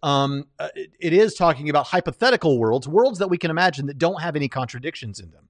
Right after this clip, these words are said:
If they have contradictions, they're an impossible world. If they don't, they're a possible world. So a world where everything is the same except Winston Churchill never existed because he's a contingent being. He didn't have to exist.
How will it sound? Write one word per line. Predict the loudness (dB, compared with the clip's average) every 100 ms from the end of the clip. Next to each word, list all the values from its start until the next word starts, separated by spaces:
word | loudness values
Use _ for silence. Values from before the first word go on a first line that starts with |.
| _ -20 -20 _
If | 4
they | 6
have | 6
contradictions, | 2 0 -4 -2 -2
they're | 0
an | 0
impossible | 0 0 0 0
world. | -2 -2
If | -4
they | 0
don't, | 2 2 0
they're | -4
a |
possible | 0 -2 -2 -4
world. | -4 -6
So | -2 0
a |
world | 4 6 6 2 -12 -6
where | -2
everything | 0 0 -2
is | -4
the | -4
same | -4 -2
except | -2 -4 -2
Winston | -4 -4 -4
Churchill | -2 -2 0 0
never | 0 0 -2 -4
existed | -8 -6 -6 -4 -6 -6
because | -8 -8
he's | -8
a | -12
contingent | -14 -14 -8 -8
being. | -6 -10 -14 -20 _
He |
didn't | -2 0
have | 0 0
to | 0
exist. | -2 -2 -4